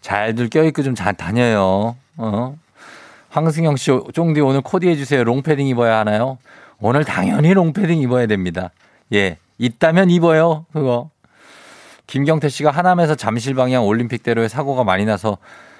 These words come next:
아, 사고가 나서 많이 막히니까 지나셔야 되는 분들 일찍 준비하시라고 하네요." 하남에서 잠실 방향이면 아시죠? 어딘지 거기. 예, 많이 막힐 수 있습니다.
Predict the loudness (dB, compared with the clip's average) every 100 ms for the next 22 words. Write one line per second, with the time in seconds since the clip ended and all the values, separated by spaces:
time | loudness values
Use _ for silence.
0 | -20 _ _ _ -4 -4 -2 0 2 2
1 | 2 2 2 2 -2 -2 -6 -2 -4 -2
2 | -4 0 -2 -2 -2 -4 -4 -4 -4 -8
3 | -8 -6 -2 -2 -2 -2 0 -2 -2 -6
4 | -10 _ -20 -20 _ -8 0 2 2 2
5 | 0 -4 -4 -2 -2 0 0 0 0 0
6 | -2 -4 _ -20 -20 -20 -20 -8 -6 -6
7 | 0 2 2 0 0 0 0 -4 -6 -8
8 | -4 -4 -4 -2 0 0 -2 -6 -6 -6
9 | -4 -4 -4 -4